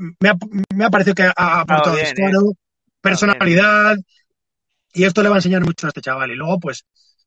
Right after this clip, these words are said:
Speaker 1: pues la sensación de que hay mucha plantilla y que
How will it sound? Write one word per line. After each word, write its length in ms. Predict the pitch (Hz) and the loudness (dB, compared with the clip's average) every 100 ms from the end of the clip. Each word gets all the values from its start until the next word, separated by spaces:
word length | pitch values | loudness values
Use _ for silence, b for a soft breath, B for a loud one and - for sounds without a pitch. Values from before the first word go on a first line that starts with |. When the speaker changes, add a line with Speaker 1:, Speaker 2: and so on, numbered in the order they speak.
| _ | _
Speaker 1:
pues 160 | - 131 | -14 -8
la 80 | 139 | -6
sensación 500 | 165 151 147 208 240 240 302 _ _ _ - | -4 -2 0 0 0 0 -4 _ _ _ -6
de 220 | 156 180 | -2 0
que 140 | 180 | 2
hay 260 | 185 240 240 220 _ - | 2 0 -4 -10 _ -4
mucha 320 | 165 208 269 | -2 0 0
plantilla 680 | 220 240 339 294 254 240 262 _ | 0 0 -2 -2 -2 0 -2 _
y 120 | 202 | -8
que 280 | 170 196 185 | -2 -2 -2